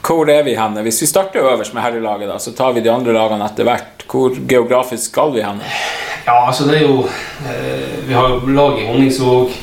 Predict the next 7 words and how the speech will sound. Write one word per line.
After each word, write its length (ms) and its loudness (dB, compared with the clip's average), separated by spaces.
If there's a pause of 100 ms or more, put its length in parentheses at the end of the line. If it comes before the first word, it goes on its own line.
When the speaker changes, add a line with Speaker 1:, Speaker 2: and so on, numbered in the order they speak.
(180)
Speaker 2:
vi 100 2
har 160 4
Vadsø 420 -2
Tun, 460 2 (560)
vi 140 -4
har 260 2
Alta-lag, 540 2